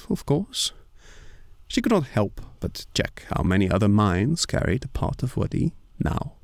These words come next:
that he was deleted. Death instantly regretted her decision and longed even more for that double chocolate chip cookie.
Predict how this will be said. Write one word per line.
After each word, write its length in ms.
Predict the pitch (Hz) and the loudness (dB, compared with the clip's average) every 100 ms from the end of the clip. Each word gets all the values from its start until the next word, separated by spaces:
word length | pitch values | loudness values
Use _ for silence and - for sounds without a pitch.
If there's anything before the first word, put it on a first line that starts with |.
| - | -6
that 120 | - | -2
he 60 | - | -2
was 180 | 135 | -2
deleted. 540 | - - - - 185 - - - - - - - - - - - | -2 -2 -2 -2 -6 -6 -16 -18 -20 -20 -20 -20 -20 -20 -16 0
Death 340 | 196 190 - - - | 0 0 -8 -6 4
instantly 760 | 151 110 - 82 - - - | 4 4 0 0 -2 -2 -2
regretted 520 | - 87 - - - - | -2 0 -2 -2 -4 -2
her 120 | - | -2
decision 640 | 151 - 135 - 180 - - | 0 0 2 2 2 2 2
and 280 | 160 165 165 | 4 4 4
longed 340 | 156 156 165 | 4 6 6
even 260 | 165 170 170 | 4 6 6
more 460 | 170 127 - 123 123 | 6 6 2 -4 -4
for 160 | - | -2
that 300 | - - - - | 0 0 -4 0
double 240 | 98 - - - | -2 0 -8 -6
chocolate 360 | - - - - - | -6 -6 -10 -10 -4
chip 300 | - - - | -4 -4 -10
cookie. 420 | - - - 180 | -10 -6 -4 -6